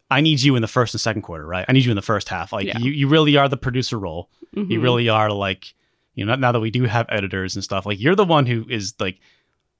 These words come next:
Speaker 1: "All right, we're almost done with a video to hand out to an editor. Can you go find somebody who is,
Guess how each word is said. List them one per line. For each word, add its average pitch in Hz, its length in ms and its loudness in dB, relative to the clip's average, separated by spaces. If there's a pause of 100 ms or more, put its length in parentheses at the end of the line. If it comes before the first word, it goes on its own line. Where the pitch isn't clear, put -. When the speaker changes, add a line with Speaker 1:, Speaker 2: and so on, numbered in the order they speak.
(180)
Speaker 1:
"All 131 80 4
right, 113 120 0
we're 117 120 2
almost 131 220 2
done 113 300 2
with 95 120 -6
a 92 60 -6
video 127 380 2
to 98 280 -8
hand 110 220 -4
out 104 100 -4
to 98 80 -4
an 98 80 -6
editor. 98 360 -4 (320)
Can 104 200 -4
you 107 100 -2
go 107 140 2
find 98 340 -4
somebody 92 320 -6
who 95 240 -6
is, 87 480 -8